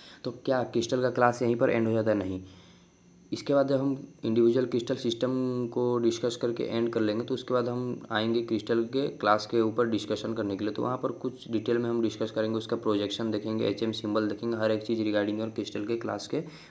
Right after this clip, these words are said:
ऊपर हम देखेंगे, regarding और क्रिस्टल क्लास। तो और भी कुछ चीज़ है, जैसे कोई, मतलब, कोई क्लास है जो कि हाईएस्ट degree of symmetry दिखाता है, तो उसको क्या बोलना है,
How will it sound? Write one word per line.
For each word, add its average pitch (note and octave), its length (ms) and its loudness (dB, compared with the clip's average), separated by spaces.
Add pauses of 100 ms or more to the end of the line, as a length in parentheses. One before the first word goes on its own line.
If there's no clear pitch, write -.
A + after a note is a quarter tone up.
ऊपर A#2 240 0
हम C3 160 0
देखेंगे, G#2+ 360 0
regarding G#2+ 360 2
और A2+ 80 0
क्रिस्टल A2 320 0
क्लास। F#2 380 -6 (1080)
तो - 80 2
और C#3 180 8
भी D3 100 2
कुछ D3 220 -2
चीज़ C3 200 2
है, C3 100 2
जैसे B2+ 300 2 (1800)
कोई, A#2+ 500 4
मतलब, A2+ 340 2 (640)
कोई A2+ 200 6
क्लास G#2+ 440 6
है A2 120 4
जो G#2+ 120 2
कि A2 140 0
हाईएस्ट G2+ 360 2
degree G#2+ 220 6
of - 80 -8
symmetry G#2 320 0
दिखाता G#2 240 2
है, G#2+ 60 4
तो G#2+ 100 0
उसको G2+ 220 -2
क्या G2 200 4
बोलना G2 300 2
है, G2 200 -4